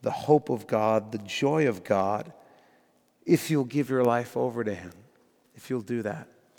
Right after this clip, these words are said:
If you've never done that, I want to give you a chance to do that in just a minute. And if you've given your life to God, but you haven't been walking and living as a servant, here's what I know.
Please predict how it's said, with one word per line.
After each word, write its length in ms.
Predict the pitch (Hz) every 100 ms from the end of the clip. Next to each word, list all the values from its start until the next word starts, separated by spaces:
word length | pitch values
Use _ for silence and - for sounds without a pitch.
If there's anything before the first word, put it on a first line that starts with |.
| - _ _ _ _ _ _ _ _ _
If 160 | 139 160
you've 160 | 123
never 340 | 135 156 151 139
done 240 | 120 113
that, 160 | 107 117
I 60 |
want 160 | 117 123
to 40 |
give 140 | 117 113
you 100 | 117
a 40 |
chance 320 | - 117 113
to 60 | 120
do 160 | 117
that 140 | 107 107
in 120 | 101
just 300 | 107 107 -
a 40 |
minute. 300 | 107 104 101 101
And 140 | 123
if 120 | 143
you've 180 | 170 123
given 280 | 170 165 175
your 160 | 151
life 320 | 131 120 113 -
to 80 | 117
God, 380 | 117 104 104 - -
but 160 | - 170
you 60 |
haven't 220 | 170 170
been 180 | 147 135
walking 480 | 127 127 139 - 127
and 160 | 120 117
living 260 | 123 123
as 160 | 113 104
a 60 |
servant, 520 | 104 - 123 113 101 - - - - - _
here's 260 | 165 165
what 160 | 135 156
I 100 | 135
know. 340 | 123 117 110